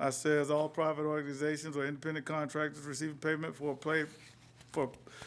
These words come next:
pe-, play or practice must register with the L-, L T R D. <coughs> And when they do that, we'll know. We, we know who's out there. We know who's coaching A A U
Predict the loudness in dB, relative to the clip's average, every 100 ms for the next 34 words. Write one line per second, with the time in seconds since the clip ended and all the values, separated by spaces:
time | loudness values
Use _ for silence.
0 | -12 8 8 8 6 6 6 4 4 2
1 | 0 -8 -6 -4 -2 0 0 0 -2 -2
2 | -2 0 -2 0 2 0 0 0 0 6
3 | 6 8 4 4 2 -2 -6 -14 -20 -20
4 | -20 -20 -20 -20 -20 -20 -20 _ _ 2
5 | 4 4 2 -2 -6 -2 4 4 4 4
6 | 6 4 2 0 2 2 0 0 -2 0
7 | 0 0 -2 0 2 6 6 6 0 -2
8 | 4 6 6 2 0 0 -2 -2 -4 -6
9 | -2 0 0 -2 -2 0 0 -4